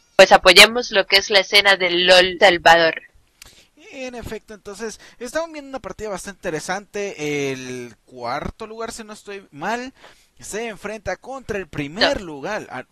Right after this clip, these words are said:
Speaker 2: cua-, no, Death Squad, ¿qué lugar quedó? No me recuerdo, ahorita se me, se me dio la cabeza.
Speaker 1: Death Squad está en el quinto lugar con
Speaker 2: Ah,
Speaker 1: cinco
Speaker 2: bueno.
Speaker 1: puntos.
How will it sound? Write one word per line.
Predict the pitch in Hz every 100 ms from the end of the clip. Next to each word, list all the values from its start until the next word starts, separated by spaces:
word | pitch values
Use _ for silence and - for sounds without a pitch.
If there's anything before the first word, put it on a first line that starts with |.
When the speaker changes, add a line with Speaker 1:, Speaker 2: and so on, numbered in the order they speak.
| _ _ _
Speaker 2:
cua-, | 135
no, | 135 127
Death | 107 180
Squad, | - 240
¿qué | -
lugar | 185 180 170
quedó? | 151 113 92 _ _ _
No |
me | 117
recuerdo, | 120 110 92
ahorita | 92 _
se | -
me, | 101 98 98 _ _ _ _
se | 107
me | 120
dio | 135
la | 123
cabeza. | 104 - - _ _ _ _ -
Speaker 1:
Death | 208 -
Squad | - 302 339 _ _ _ _ _ _ -
está | 214 220 220
en |
el | 233 220
quinto | 247 233 226
lugar | 190 196 254
con | 214
Speaker 2:
Ah, | 160
Speaker 1:
cinco | 190 185 190
Speaker 2:
bueno. | 254 269
Speaker 1:
puntos. | - 269 285 -